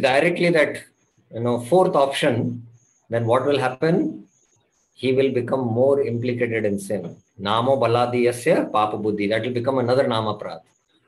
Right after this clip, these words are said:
So the first step is that one should st-, first burn in the fire of repentance, then one should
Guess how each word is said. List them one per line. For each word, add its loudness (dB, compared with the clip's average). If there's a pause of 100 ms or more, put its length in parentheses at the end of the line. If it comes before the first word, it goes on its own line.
(180)
So 0
the 0
first 0
step 2
is 6 (640)
that 0
one 0
should -4
st-, -14
first 0 (380)
burn 6
in 0
the 0
fire 2
of -6
repentance, -6 (580)
then -2 (300)
one 0
should 2